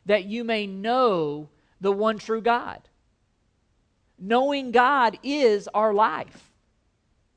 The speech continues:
Having that intimate relationship, that is eternal life.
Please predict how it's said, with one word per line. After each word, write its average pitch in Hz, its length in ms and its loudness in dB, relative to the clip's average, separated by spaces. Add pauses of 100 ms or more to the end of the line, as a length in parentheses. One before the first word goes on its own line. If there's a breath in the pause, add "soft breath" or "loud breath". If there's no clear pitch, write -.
(220)
Having 254 300 2
that 233 180 -2
intimate 233 320 -4
relationship, 220 680 -2
that 269 300 2
is 208 160 -8
eternal 247 440 -6
life. 294 520 -8